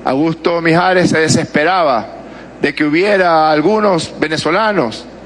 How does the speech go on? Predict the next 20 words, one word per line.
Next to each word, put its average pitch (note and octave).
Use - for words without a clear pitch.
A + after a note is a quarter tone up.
apátridas C#3+
que F3
tenían G3+
siempre F#3+
por E3+
condición F#3
hablar F#3
mal G#3
de F#3+
Venezuela, D3
hablar F3
mal A3
de G3+
los F3
venezolanos. D3
Los D#3
recriminaba D#3+
duramente A#3
Augusto F3
Mijares, D3